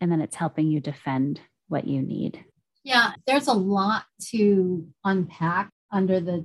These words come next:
Speaker 2: topic of community engagement. I mean, the first thing is making people aware that you need their input.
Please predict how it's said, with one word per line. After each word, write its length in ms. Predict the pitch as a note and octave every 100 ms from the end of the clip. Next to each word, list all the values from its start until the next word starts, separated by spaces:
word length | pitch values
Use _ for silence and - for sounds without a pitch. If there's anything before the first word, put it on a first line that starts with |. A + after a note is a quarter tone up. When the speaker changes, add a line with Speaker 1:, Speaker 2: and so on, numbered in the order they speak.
| -
Speaker 2:
topic 380 | E3+ D#3+ F3 F#3+ F3+
of 180 | E3+
community 640 | _ F3+ F3+ F3 E3+ F3 F3
engagement. 760 | D#3+ E3 E3+ D#3+ E3+ F3 E3 _
I 40 | F3+
mean, 320 | E3+ E3 D#3+ G#3
the 240 | G3+ G3
first 420 | - C#4+ F4 -
thing 200 | G3+ F#3
is 280 | F3+ E3+ - - _ _ F#3+
making 440 | G#3 - C#4 A#3
people 400 | - A3+ F#3 F3+
aware 880 | E3+ E3 E3 G3+ B3+ F#3 D3+ - - _ -
that 240 | F#3+ F3+
you 140 | G3 G3
need 320 | G3 G3+ G3
their 160 | F#3+
input. 580 | D#3+ G#3 A#3+ A#3+ E3 -